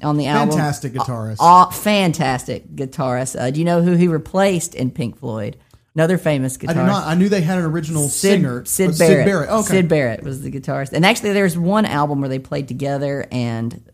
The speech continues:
Speaker 1: my memory has failed me on which part. We, I should probably have looked that up, but I don't remember. And they actually, the, before him in Pink Floyd was a guy named Bob Close.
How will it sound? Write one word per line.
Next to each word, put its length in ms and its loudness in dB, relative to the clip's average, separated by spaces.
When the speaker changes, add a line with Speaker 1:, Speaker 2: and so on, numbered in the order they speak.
Speaker 1:
my 580 -6
memory 400 -2
has 380 -6
failed 260 -4
me 120 -2
on 160 -4
which 360 -10
part. 280 -4
We, 180 -8
I 120 -8
should 120 -20
probably 220 -6
have 80 -10
looked 180 -12
that 140 -12
up, 100 -12
but 80 -12
I 40 -10
don't 80 -10
remember. 280 -6
And 340 -2
they 200 -4
actually, 400 -6
the, 120 -6
before 400 -2
him 360 2
in 100 -2
Pink 220 0
Floyd 240 -2
was 100 -6
a 40 -8
guy 180 -2
named 180 -2
Bob 260 -2
Close. 540 -6